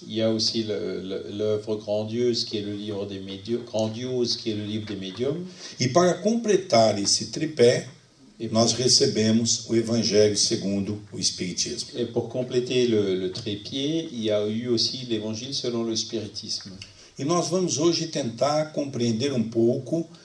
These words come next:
Speaker 2: a importância dessa obra em nossa, em nosso coração.
Speaker 1: Et nous allons essayer aujourd'hui de comprendre l'importance de cette œuvre pour notre cœur.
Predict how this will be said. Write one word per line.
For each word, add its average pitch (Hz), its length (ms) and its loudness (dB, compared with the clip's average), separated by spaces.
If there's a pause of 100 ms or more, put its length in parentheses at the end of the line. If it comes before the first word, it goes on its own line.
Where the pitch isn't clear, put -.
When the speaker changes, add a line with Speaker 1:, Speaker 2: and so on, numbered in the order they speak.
(200)
Speaker 2:
a 120 100 -2
importância 151 920 2
dessa 135 380 4
obra 123 680 4
em 127 100 -6
nossa, 113 560 2 (300)
em 113 100 -2
nosso 117 380 4
coração. - 500 -2 (140)
Speaker 1:
Et 113 140 -6
nous 110 200 -4
allons 110 440 -2
essayer 117 420 0
aujourd'hui 110 420 2
de 117 100 -2
comprendre 110 600 -2
l'importance 110 680 -2
de 110 60 -6
cette - 320 -4
œuvre 110 380 0
pour 113 240 -8
notre 113 260 -8
cœur. 101 320 -8